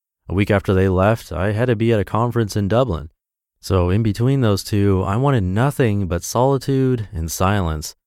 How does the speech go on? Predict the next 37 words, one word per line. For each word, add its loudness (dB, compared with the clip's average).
An -2
Irish 2
friend -2
suggested -2
I 0
stay 0
at 0
Mount 0
Melleray 0
Abbey, 0
an -4
abbey 0
of -2
Cistercian -2
Trappist -2
monks -2
known 0
for -2
their 0
silence, 0
with -6
a 0
guest 0
room 2
that's -2
free 0
for -2
whoever 0
asks. -4
Wow, -2
perfect! -2
What -2
an 2
ideal 2
place 0
to -8
stay. 0